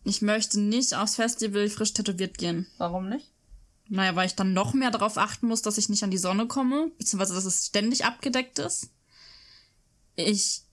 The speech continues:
Speaker 1: ein bisschen die Befürchtung hätte, wenn ich da auf einem Festivalgelände bin, mit einer offenen Wunde rumzurennen. Weiß ich jetzt nicht.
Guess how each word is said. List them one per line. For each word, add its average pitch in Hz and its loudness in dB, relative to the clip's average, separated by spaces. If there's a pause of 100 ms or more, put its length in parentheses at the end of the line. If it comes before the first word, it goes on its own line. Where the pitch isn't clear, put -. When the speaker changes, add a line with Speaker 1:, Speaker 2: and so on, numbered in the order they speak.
(340)
Speaker 1:
ein 190 -2
bisschen 240 2
die 226 0
Befürchtung 240 0
hätte, 214 0
wenn 202 2
ich 202 0
da 190 4
auf 196 -4
einem 196 0
Festivalgelände 196 2
bin, 190 0
mit 190 -2
einer 175 4
offenen 247 2
Wunde 269 2
rumzurennen. 180 -2 (1400)
Weiß 180 2
ich - 0
jetzt 156 -4
nicht. - -4